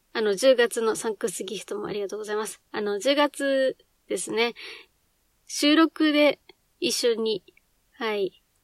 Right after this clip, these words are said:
ご一緒させていただいた時のお礼のお便りですね。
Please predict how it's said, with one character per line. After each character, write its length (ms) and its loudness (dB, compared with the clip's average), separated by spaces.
ご 100 0
一 140 -4
緒 40 -4
さ 120 -10
せ 180 -6
て 140 -2
い 80 0
た 160 -2
だ 120 0
い 100 -2
た 260 -4
時 340 -10
の 180 -10
お 140 -6
礼 200 -2
の 240 -4
お 60 -12
便 200 -8
り 100 -12
で 100 -10
す 160 -10
ね。 280 -8